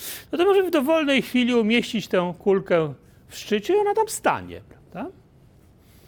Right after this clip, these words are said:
E, ale mecha-,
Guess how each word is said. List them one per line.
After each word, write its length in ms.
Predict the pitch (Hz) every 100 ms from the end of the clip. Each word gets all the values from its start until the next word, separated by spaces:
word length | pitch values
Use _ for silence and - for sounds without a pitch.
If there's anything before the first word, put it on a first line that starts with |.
| - - - - - - - _ - - -
E, 320 | 127 127 139 - - - - - - - - - - - _ - - - - -
ale 180 | 196
mecha-, 300 | 247 247 214